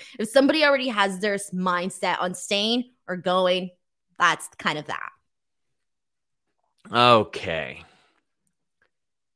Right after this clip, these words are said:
Speaker 2: What do we got here? Let me find where my damn super chats are. Joel Wood, there we go. That's what I was getting back to. He says,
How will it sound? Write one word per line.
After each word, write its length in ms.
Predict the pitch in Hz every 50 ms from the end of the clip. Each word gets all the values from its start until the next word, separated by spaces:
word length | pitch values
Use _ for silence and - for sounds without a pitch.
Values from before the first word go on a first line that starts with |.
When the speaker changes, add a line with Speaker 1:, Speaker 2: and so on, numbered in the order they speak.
| _ _ _ _ _ _ _ _ _ _ _ _ _ _ _ _
Speaker 2:
What 200 | 120 123 165 170
do 80 | 165 143
we 120 | 139 123
got 440 | 113 104 117 107 101 98 101 - -
here? 460 | 104 113 101 98 98 95 95 98 98 110
Let 100 | 151 170
me 80 | 151 110
find 400 | - - 139 120 117 117 113 107
where 260 | 113 113 110 110 107
my 180 | 90 113 107 104
damn 460 | 107 113 113 113 113 110 110 107 104
super 320 | - - 139 120 - 120
chats 480 | 107 - - 135 117 110 110 - - -
are. 440 | 117 110 110 110 107 107 104 101 _ _ -
Joel 260 | - 311 320 330 320
Wood, 360 | 311 349 359 339 285 180 170
there 160 | - 294 277 196
we 80 | 147
go. 240 | 139 120 117 117 131
That's 260 | 143 175 180 180 -
what 120 | 151 131 117
I 40 |
was 120 | 110 110 107
getting 200 | 120 92 113 110
back 240 | 110 98 92 - -
to. 140 | - 95 90
He 120 | 101 113
says, 240 | - - 127 110